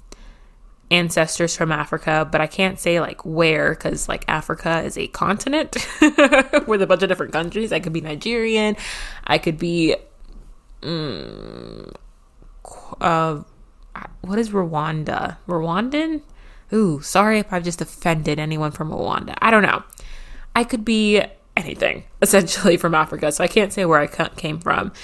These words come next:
But, um, it's definitely made me do some research about Black history and different things so I can make sure I'm giving out the correct information, but also I speak on my own experiences as a Black person from a city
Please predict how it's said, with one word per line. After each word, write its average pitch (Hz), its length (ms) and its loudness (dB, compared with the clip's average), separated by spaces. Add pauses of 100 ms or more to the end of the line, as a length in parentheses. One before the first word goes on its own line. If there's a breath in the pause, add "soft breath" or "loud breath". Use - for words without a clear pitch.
(340 loud breath)
But, 180 280 6
um, 160 360 0 (160)
it's 196 140 -6
definitely 220 340 4
made 202 260 4
me 190 160 2
do 175 120 0
some 165 220 -2
research 165 420 0
about 151 640 0
Black - 300 -4
history 165 760 2 (480 loud breath)
and 185 280 4
different 190 300 0
things 185 220 0
so 175 100 -2
I 165 80 2
can 175 180 -4
make 175 160 0
sure - 140 -2
I'm 185 120 0
giving 233 240 4
out 240 120 2
the 208 80 0
correct 160 300 -2
information, 165 720 0 (300 loud breath)
but 180 100 6
also 180 680 6
I 170 140 2
speak - 300 -6
on 170 100 0
my 170 120 0
own 185 160 2
experiences 165 800 -2
as 156 240 2
a 160 80 0
Black 143 380 -4
person 180 600 4 (440 loud breath)
from 165 260 6
a 147 120 2
city 208 720 2